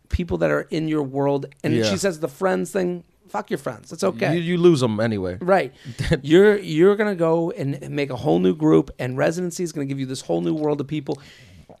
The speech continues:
Speaker 1: The beauty of what you're doing is that you're not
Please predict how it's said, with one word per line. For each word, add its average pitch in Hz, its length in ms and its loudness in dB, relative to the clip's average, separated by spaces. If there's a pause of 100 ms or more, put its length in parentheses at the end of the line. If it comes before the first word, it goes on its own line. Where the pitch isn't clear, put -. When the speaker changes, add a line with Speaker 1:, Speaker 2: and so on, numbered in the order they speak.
(300)
Speaker 1:
The 143 100 -2
beauty 190 540 6
of 135 100 0
what 135 140 -2
you're 127 120 -4
doing 120 540 -6
is 131 160 -4
that 135 140 -4
you're 139 160 -2
not 139 640 2